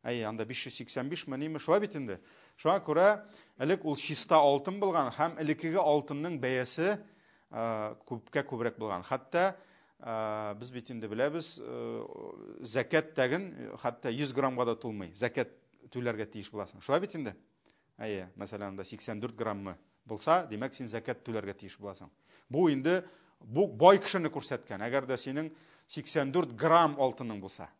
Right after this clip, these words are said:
монда ничә динар инде ул? Егерме динар монда, мин белмим, ялгышуым бар. Менә шуңа күрә Абу сораган йөз динар.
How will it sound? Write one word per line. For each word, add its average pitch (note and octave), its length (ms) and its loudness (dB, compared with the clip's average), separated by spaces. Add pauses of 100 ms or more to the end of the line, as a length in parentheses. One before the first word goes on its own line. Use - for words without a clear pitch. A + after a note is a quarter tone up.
(200)
монда A#2+ 240 -2
ничә C#3 240 -2
динар C3 320 0
инде G#2 180 -4
ул? F#2+ 100 -8
Егерме A#2+ 380 -4
динар B2 300 -4
монда, G2+ 260 -6
мин G#2+ 200 -8
белмим, B2 240 -6
ялгышуым G#2 480 -6
бар. F2+ 120 -10 (380)
Менә B2+ 80 -6
шуңа F#3+ 240 2
күрә D#3 160 8
Абу F3 160 4
сораган D#3 420 6
йөз C3+ 300 -4
динар. A2+ 400 -6